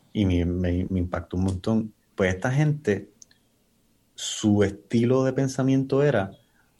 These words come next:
va, como estamos todos adorando a Jesús, los de adoración se viran hacia el otro lado también. Entonces, pues, está, están viendo la espalda del equipo de adoración.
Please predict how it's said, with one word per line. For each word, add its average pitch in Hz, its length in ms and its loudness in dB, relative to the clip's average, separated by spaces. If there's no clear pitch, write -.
va, 98 260 0
como 92 240 0
estamos 101 380 -2
todos 143 300 2
adorando 143 480 2
a 131 60 -2
Jesús, 127 540 -2
los 98 240 0
de 95 80 0
adoración 90 640 0
se 90 240 2
viran 104 380 2
hacia 87 220 -2
el 87 60 0
otro 87 220 0
lado 95 260 0
también. 90 560 -4
Entonces, 104 340 0
pues, 92 140 0
está, 90 300 0
están 95 260 4
viendo 107 240 8
la 101 100 6
espalda 98 480 4
del 87 120 2
equipo 87 360 0
de 85 60 0
adoración. 85 600 -4